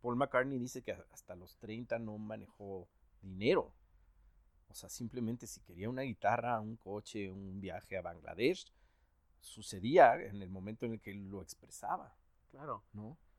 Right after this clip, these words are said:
Speaker 2: Pero, eh, esa parte de, de no madurar es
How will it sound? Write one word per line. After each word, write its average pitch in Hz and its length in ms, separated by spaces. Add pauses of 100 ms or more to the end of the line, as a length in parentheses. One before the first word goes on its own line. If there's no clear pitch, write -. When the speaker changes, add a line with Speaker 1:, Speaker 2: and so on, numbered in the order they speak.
(100)
Speaker 2:
Pero, 208 160 (360)
eh, - 100 (800)
esa 277 220
parte 226 480
de, 110 840 (1300)
de 131 180
no 151 120
madurar 139 500 (1160)
es 135 500